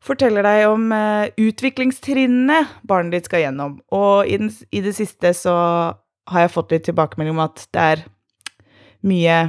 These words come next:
skeptisme rundt disse, da. Og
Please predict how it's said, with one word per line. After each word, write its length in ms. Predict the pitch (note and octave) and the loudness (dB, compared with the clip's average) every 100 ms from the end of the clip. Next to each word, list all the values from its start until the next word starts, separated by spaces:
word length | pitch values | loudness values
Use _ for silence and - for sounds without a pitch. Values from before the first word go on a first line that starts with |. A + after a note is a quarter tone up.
| - _ _ _ _ _ _ _ _ _ _ - | -4 _ _ _ _ _ _ _ _ _ _ -20
skeptisme 1040 | - - F#3+ F#3 - - F3 - G3+ F#3+ F3+ | -16 -4 -2 -2 -6 -4 -4 -4 2 2 2
rundt 280 | E3+ E3+ - | 0 -2 -4
disse, 240 | E3 - C#3+ | -8 -6 -4
da. 180 | C3+ B2 _ _ - - _ _ _ _ F3 | -4 -6 _ _ -20 -20 _ _ _ _ 0
Og 960 | F3 F3 E3+ E3+ E3+ E3+ E3+ E3+ E3+ | 2 4 2 2 0 0 -2 -4 -6